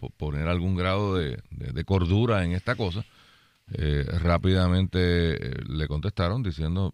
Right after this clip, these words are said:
"Yo no voy a encubrir ningún delito. Eh, así que esto no es pa-, esto no es para resolverse allá en un-, una junta de directorio". Y yo tiendo a concurrir con eso. Aquí, eh, Carlos, se le ha dado un giro,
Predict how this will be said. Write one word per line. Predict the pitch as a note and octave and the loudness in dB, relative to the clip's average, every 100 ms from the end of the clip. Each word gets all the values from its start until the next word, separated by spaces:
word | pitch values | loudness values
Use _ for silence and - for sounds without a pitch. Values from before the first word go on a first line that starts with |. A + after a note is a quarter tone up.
| - | -6
"Yo | C2+ C#2 | -8 -4
no | D2 | -2
voy | D#2 D#2 | 0 -2
a | |
encubrir | D#2 D#2+ D#2+ | -2 -2 0
ningún | E2 D#2+ | -2 -2
delito. | F2 A2 G2 G2+ - _ _ _ _ _ _ _ - | -2 -2 -2 -6 -10 _ _ _ _ _ _ _ -10
Eh, | D#2+ D#2 D#2 D2 D2 C#2+ C2+ C2+ | -4 -2 -2 -2 -2 -4 -4 -6
así | D2 - C#2+ | -8 -8 -6
que | F2 E2 | -4 -4
esto | D#2+ F2 | -2 -2
no | F2 | 0
es | |
pa-, | - E2 F2 | 0 -2 -4
esto | F2 G#2 | -4 0
no | G#2+ | 2
es | A2+ | 2
para | G#2 | 2
resolverse | F#2 F2+ F#2+ F#2 | 2 2 2 2
allá | E2+ E2+ | 0 0
en | F2+ | 0
un-, | F2 D#2+ C#2+ | -2 -2 -4
una | D#2 | -2
junta | E2+ E2+ | -2 -2
de | D#2+ | -4
directorio". | C#2 B1 B1 A1 - _ _ _ _ _ _ - | -4 -8 -10 -10 -12 _ _ _ _ _ _ -4
Y | G2 | 2
yo | A2+ | 2
tiendo | D3+ F3+ | 4 2
a | F#3 | 2
concurrir | F3 C3+ A#2+ C3+ | 2 2 2 2
con | D3+ G2+ | 2 4
eso. | F#2 G#2 - D2+ - - | 4 4 0 -8 -10 -10
Aquí, | D#2+ - A#2+ D#3+ - _ _ _ _ _ | -8 -2 0 0 -4 _ _ _ _ _
eh, | F#2+ E2+ | -6 -4
Carlos, | - G2 F2+ E2 D#2 C#2+ - - - _ _ _ _ _ _ _ _ _ _ | 0 2 2 0 0 -4 -8 -14 -18 _ _ _ _ _ _ _ _ _ _
se | - - G#2 | -10 -2 0
le | F#2+ G2+ | 2 2
ha | |
dado | A2 B2+ C#3 C#3+ | 2 2 2 2
un | C3+ | 4
giro, | C#3 C#3+ C3+ G#2+ G2 F#2 | 2 2 2 2 0 -2